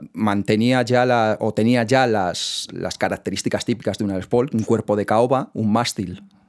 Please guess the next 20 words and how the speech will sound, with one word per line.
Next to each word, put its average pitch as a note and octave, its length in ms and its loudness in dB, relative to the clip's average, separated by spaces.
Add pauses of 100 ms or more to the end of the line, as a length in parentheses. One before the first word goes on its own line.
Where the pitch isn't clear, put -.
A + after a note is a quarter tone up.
(120)
el F#2+ 160 -8
mástil G2+ 340 -4
también G2 300 -2
de F#2 100 -6
caoba, C#3+ 380 2 (260)
encolado, B2+ 640 2 (1500)
y C3 140 4
una D3 180 4
tapa C3 220 2
de F#2 120 0
arce, G2+ 380 -4 (560)
eh, G2+ 540 -4 (140)
curva, F#2 420 2 (180)
¿vale? G#2+ 320 0
No B2 300 2
plana. G2 400 -2 (1300)
Y, A#2 640 6
y C3 100 2
este C#3+ 200 2
primer C#3 840 2